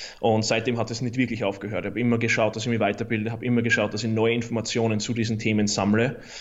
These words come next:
Und es wird, glaub ich, wird sich nie ändern. Ich glaub, du kennst es selbst. Irgendwann ist man so drinnen und so gewohnt, dass man dauernd neues Wissen akkumuliert,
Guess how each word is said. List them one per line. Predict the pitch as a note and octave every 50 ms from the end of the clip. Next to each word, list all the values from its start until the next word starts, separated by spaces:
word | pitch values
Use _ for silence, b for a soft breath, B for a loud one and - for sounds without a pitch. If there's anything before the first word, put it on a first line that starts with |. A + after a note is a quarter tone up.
| B B -
Und | - A2 A2 A2 G#2+ G#2 G#2 G2+ - - - - - -
es | F#2+ - - A#2 G#2+ G#2+
wird, | B2+ C#3+ D3 D3+ -
glaub | A#2+ G#2+ A2 A#2 A#2+
ich, | A#2 A#2 A#2 - - - - -
wird | - A#2 A#2 A2+ - - A#2 C3+ C#3
sich | - C3 -
nie | C3 B2
ändern. | F2+ F#2+ G#2 G2 F2+ D#2 C#2 -
Ich | - -
glaub, | A2 A2 G#2+ G#2 - - -
du | -
kennst | - - B2+ A#2+ A#2 -
es | B2 A2 -
selbst. | - A2+ A#2 C#3 A#2+ - - - - - _ -
Irgendwann | B2+ B2+ C#3 C3 A2+ A#2 A2+ A#2
ist | A2+ A2 -
man | A#2+ A2+
so | A2+ - B2+ B2
drinnen | B2 A#2 A2+ A#2+ A#2 A2+ G#2 A2 B2 A#2
und | - A#2 A2
so | - - A#2+
gewohnt, | A#2 A#2+ A2+ G#2+ A2+ A2+ A#2 B2 B2 -
dass | A2+ G#2+
man | A2+ A2 G#2 -
dauernd | - G2+ G#2+ A2+ A2+ G#2 A2
neues | A#2 A2 A2 A2 A2 - B2
Wissen | B2+ B2 - - A2+
akkumuliert, | G2+ - - - A#2 A2+ G#2+ G#2 A2 A#2 - - B